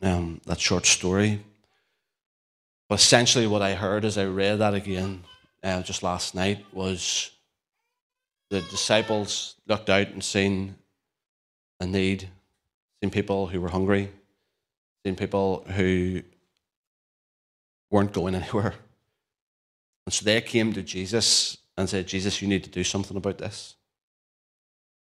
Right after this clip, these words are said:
And I love Jesus' response. I think I love it. I love it 'cause he said it to the disciples. I don't know if I'd love it so much if he said it to me. "Jesus, you need to do something about this." I imagine myself saying, and Jesus saying,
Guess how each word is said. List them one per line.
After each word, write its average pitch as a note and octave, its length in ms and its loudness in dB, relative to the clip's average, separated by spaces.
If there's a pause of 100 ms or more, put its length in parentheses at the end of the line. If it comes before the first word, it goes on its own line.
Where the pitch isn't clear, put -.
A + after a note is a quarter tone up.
(220)
And G2+ 80 2
I G2 60 4
love F2+ 260 2
Jesus' F2+ 420 -6
response. F#2+ 640 -8 (760)
I - 60 2
think A#2+ 260 2
I B2 40 6
love B2 160 6
it. B2 100 2 (560)
I B2 60 6
love D3 120 10
it D#3+ 80 4
'cause C#3 120 2
he B2 80 6
said A2 180 6
it G#2+ 120 -2
to G#2 60 -2
the F#2+ 60 -2
disciples. A2 480 2
I A2 40 0
don't B2 120 4
know A#2+ 100 4
if A2 120 0
I'd G2+ 100 0
love F#2+ 140 2
it F#2+ 60 -6
so G#2 100 -4
much F#2+ 140 0
if F#2+ 60 -8
he F#2 60 -2
said F#2 160 0
it F2 60 -4
to F2+ 60 -2
me. G#2+ 360 0 (460)
"Jesus, A#2+ 320 6
you B2+ 60 6
need B2+ 120 8
to G#2+ 80 0
do G#2 180 4
something A#2+ 320 4
about A#2 200 4
this." - 380 0 (400)
I G2+ 80 6
imagine G#2+ 340 6
myself G#2+ 400 2
saying, G#2+ 220 0
and G2+ 100 0
Jesus G2 280 -4
saying, G2 360 -2